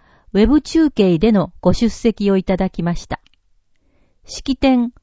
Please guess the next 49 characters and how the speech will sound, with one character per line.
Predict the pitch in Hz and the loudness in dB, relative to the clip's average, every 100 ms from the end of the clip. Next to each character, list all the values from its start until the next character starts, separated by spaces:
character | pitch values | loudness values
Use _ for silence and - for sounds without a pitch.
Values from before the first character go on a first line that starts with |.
| _ | _
及 | 254 294 233 | 2 4 2
び | 165 151 | 0 0
表 | 294 | 0
彰 | 311 330 320 | 2 2 0
式 | - - 180 | 0 -4 -2
の | 175 | 0
様 | 175 190 | 0 -2
子 | - 175 | -4 -4
は、 | 170 170 - _ _ - | -4 -4 -14 _ _ -6
ク | |
ス | 240 320 | -4 0
町 | 285 226 - 147 143 _ _ | 0 0 -2 -8 -8 _ _
ホ | - 269 | 2 4
ー | |
ム | 277 277 | 4 2
ペ | 269 240 | 4 2
ー | 160 | 2
ジ | 139 123 - - _ | -2 -8 -10 -20 _
及 | 269 269 190 | 2 4 2
び | 143 139 - _ | -2 -10 -14 _
ク | - | -8
ス | - 302 | -4 0
町 | 233 - 240 | 0 0 -2
ア | 226 | 0
プ | 175 | -2
リ、 | 135 - _ _ _ _ | -4 -8 _ _ _ _
リ | 185 233 | -4 0
ン | 302 | 0
ク | 269 214 | -2 -4
ス | 175 | -2
で | 156 143 - | -4 -4 -8
配 | - 196 240 | -4 -2 -2
信 | - 226 | 0 0
し | 208 | 0
て | - 190 | 0 -2
い | 180 | 0
ま | 165 | -4
す。 | 156 - - _ _ _ _ _ _ _ _ _ _ _ _ _ _ _ _ _ _ | -8 -14 -20 _ _ _ _ _ _ _ _ _ _ _ _ _ _ _ _ _ _
こ | - | -6
こ | 233 294 | 0 2
に | 220 | 2
は | 175 160 - _ | 0 -4 -12 _
写 | - 214 | -8 -6
真 | - 285 277 | -4 -2 0
が | 277 | 0
二 | 269 | 0
枚 | 233 180 160 | 0 0 -2
あ | 151 | -4
り、 | 139 147 | -6 -10